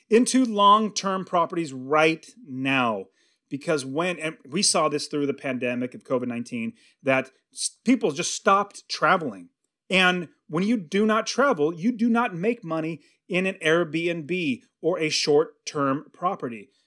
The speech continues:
Also, what's gonna happen when economy stops, when, let not say stops, when the economy goes down, there's a housing market crash. When that happens as well, what's gonna happen is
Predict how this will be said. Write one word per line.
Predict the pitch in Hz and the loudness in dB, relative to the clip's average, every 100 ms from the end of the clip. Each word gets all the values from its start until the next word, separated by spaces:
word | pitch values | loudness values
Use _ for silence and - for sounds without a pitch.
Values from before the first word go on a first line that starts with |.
| _ _ _ | _ _ _
Also, | 147 214 - 151 | 2 4 4 2
what's | 143 - | 0 -2
gonna | 156 | -4
happen | 131 120 131 143 120 | -4 -4 -4 -6 -8
when | 139 160 156 151 _ | -6 -4 -4 -8 _
economy | 165 - - 180 190 175 147 | -20 -18 -6 -2 -2 -2 -4
stops, | - - 151 110 - - _ _ | -6 -4 -4 -4 -10 -14 _ _
when, | 143 151 156 160 165 | -2 0 0 0 -4
let | 180 | -4
not | 170 147 | -4 -4
say | 143 | -4
stops, | - - 113 107 | -4 -2 -2 -2
when | 156 | -2
the | 143 | -2
economy | 139 - 190 180 | -2 -4 -6 -2
goes | 156 139 | 0 2
down, | 143 131 | 0 -2
there's | 127 131 | -2 -6
a | |
housing | 127 180 170 165 | -4 -2 -2 -6
market | 147 143 123 | -8 -10 -14
crash. | 123 110 - _ _ _ | -14 -14 -14 _ _ _
When | 135 156 | -4 0
that | 247 | 0
happens | 175 196 202 175 | 0 -2 -4 -8
as | - 165 151 | -10 -8 -8
well, | 131 254 175 139 - _ - | -2 0 2 0 -4 _ -8
what's | 147 247 247 | 0 2 2
gonna | 262 254 240 | 0 0 -2
happen | 196 254 185 147 160 _ _ | -4 -4 -4 -6 -8 _ _
is | 202 202 185 | 2 2 2